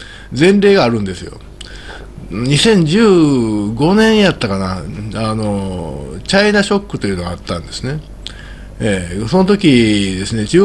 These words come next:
国が景気がゴーンと悪くなってですね、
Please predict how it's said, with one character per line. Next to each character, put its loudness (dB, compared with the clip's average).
国 0
が 0
景 0
気 2
が 4
ゴ 2
ー -2
ン -4
と 2
悪 4
く -2
な -2
っ -12
て -4
で -6
す -10
ね、 -8